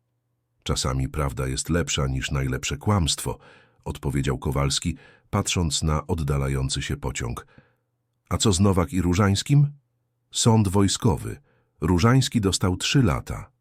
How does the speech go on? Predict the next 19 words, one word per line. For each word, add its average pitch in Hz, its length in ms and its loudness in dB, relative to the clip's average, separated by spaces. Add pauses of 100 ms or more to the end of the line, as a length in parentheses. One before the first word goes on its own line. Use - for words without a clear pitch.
(140)
Nowak 90 440 2
został 78 380 -2
zdegradowany 78 920 2 (320)
i 95 140 2
usunięty 69 600 0
z 65 80 -4
wojska”. 57 520 -8 (600)
Kowalski 67 540 -2
westchnął. 62 560 -6 (640)
„Mogło 78 320 2
być 71 160 -2
gorzej. 62 420 -4 (540)
I 92 100 0
dla 73 200 0
nas 69 180 0
wszystkich”. - 560 -8 (520)
Kowalski 69 500 -2
skinął 64 380 -2
głową. 62 440 -6